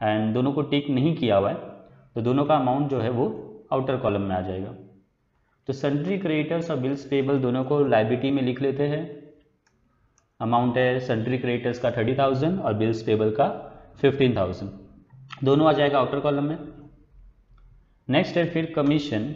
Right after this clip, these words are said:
Commission आएगा पीसी में, amount three two five,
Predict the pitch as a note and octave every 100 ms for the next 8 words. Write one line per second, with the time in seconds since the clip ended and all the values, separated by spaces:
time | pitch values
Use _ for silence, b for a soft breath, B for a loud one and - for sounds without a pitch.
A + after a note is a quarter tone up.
0 | - - C#3 D#3 G3 F3 D#3 D3+ D#3 -
1 | C#3 - D#3+ A#2+ B2 - B B B B2+
2 | B2 C#3 C#3 C3+ C3+ D3+ C#3+ A#2+ A2+